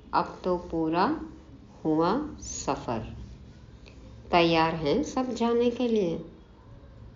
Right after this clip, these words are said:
हम्म, तैयार तो हैं, लेकिन तैयारी पूरी है? चेक करें, कर्मातीत बन गए, सर्वगुण संपन्न, संपूर्ण निर्विकारी बन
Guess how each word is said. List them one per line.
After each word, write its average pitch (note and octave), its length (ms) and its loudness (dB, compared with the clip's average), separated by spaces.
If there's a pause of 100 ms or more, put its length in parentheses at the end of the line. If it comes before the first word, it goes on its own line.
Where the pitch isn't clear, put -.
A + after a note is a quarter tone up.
(1400)
हम्म, D#3+ 300 2 (720)
तैयार E3 460 0 (100)
तो F3+ 140 2
हैं, D#3+ 240 0 (640)
लेकिन F#3 360 2
तैयारी D#3+ 600 2 (100)
पूरी D#3+ 440 2
है? E3+ 380 -2 (580)
चेक F3 300 0
करें, F3+ 240 2 (720)
कर्मातीत F3+ 640 2
बन E3 300 4
गए, A#3+ 220 4 (1300)
सर्वगुण F3+ 540 2
संपन्न, E3 800 2 (720)
संपूर्ण F3+ 840 4
निर्विकारी E3 800 2
बन D#3+ 280 2